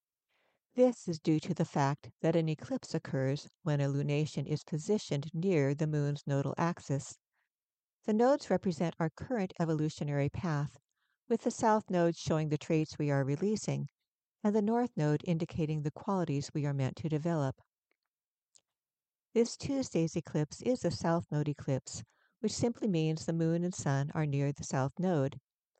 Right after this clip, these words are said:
This type of eclipse can activate the shadow qualities that we, individually and collectively, are working to transmute.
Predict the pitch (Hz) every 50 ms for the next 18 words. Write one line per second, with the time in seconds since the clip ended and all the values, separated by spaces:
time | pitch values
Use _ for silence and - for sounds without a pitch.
0 | _ _ _ _ _ _ _ _ _ - 185 - - - - - 254 269 - -
1 | 175 165 156 - - - 143 - - - - 185 175 190 - 165 160 - 180 156
2 | 160 156 - - 175 - - - 196 208 226 208 175 - - 139 135 135 135 139
3 | 135 139 139 - - - 135 143 151 147 143 143 165 170 _ _ _ _ _ _
4 | - 233 220 226 202 156 160 160 147 - 151 147 147 147 139 - 139 - - 143
5 | 143 175 202 - - - 147 - 127 123 123 135 147 - _ _ _ _ _ _
6 | - 160 160 151 175 175 165 - - 143 135 160 143 - - 151 135 131 131 -
7 | - 156 160 156 143 131 - -